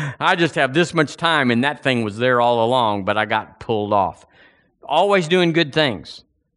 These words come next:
I'm not talking about I got pulled off with drugs or wild women or drink or anything like that. I got pulled off by doing good things.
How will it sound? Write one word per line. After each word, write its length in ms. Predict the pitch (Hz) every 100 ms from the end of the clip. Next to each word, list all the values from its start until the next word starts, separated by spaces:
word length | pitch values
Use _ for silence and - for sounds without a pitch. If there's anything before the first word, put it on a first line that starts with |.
| -
I'm 140 | 127
not 200 | 165 156
talking 300 | 165 170 151
about 240 | 120 113 110
I 160 | 107
got 440 | 110 107 104 123 -
pulled 220 | 127 120
off 180 | 123 110
with 140 | 101
drugs 540 | 117 120 120 120 113
or 220 | 104 90 - - -
wild 400 | 110 127 131 120
women 460 | 127 123 127 123 123
or 120 | 107
drink 480 | 104 127 131 131 123
or 60 |
anything 240 | 120 113 123
like 180 | 113 104
that. 220 | 127 113
I 160 | 160
got 180 | 185 127
pulled 240 | - 139 120
off 240 | 123 131
by 140 | 110
doing 260 | 113 131 120
good 220 | 123 175
things. 460 | 135 90 64 -